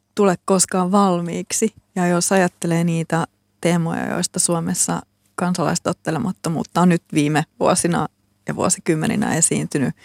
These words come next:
on just ympäristö, eläinten oikeudet, ää, pakolaiset, turvapaikanhakijat. Mm, niin kyllähän näissä niinku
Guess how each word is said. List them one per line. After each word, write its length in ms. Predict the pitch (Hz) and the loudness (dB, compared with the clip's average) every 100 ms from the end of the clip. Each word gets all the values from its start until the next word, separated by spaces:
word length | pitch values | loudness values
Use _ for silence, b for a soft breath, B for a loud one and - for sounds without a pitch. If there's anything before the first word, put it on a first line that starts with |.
| B B B B - | B B B B -2
on 120 | 165 | 0
just 160 | 165 - | 0 0
ympäristö, 680 | 175 165 165 147 175 - - | 0 2 0 0 0 0 0
eläinten 600 | - 160 156 160 202 185 - | 0 0 0 -4 -2 -2 -2
oikeudet, 840 | - - - - - 202 - - b b b b - | -4 -4 -4 -2 0 -2 -4 -10 b b b b -4
ää, 180 | 170 147 - _ - | -2 -2 -4 _ -4
pakolaiset, 760 | 165 165 - - - 196 - - _ - - - | -2 0 0 0 0 0 -2 -6 _ -20 -16 -8
turvapaikanhakijat. 1080 | - 170 - - - 185 170 - - - - - - - _ _ _ _ _ _ _ _ | -6 -4 -2 -4 -2 -4 -6 -8 -6 -6 -8 -14 -14 -18 _ _ _ _ _ _ _ _
Mm, 360 | 180 170 160 165 - _ _ _ - | -2 -2 -2 -6 -8 _ _ _ 0
niin 220 | 185 165 - - _ _ - | 2 2 -4 -16 _ _ 0
kyllähän 260 | 196 190 | 2 4
näissä 360 | 196 180 170 160 | 4 4 2 0
niinku 380 | 156 - 165 | -4 -2 -2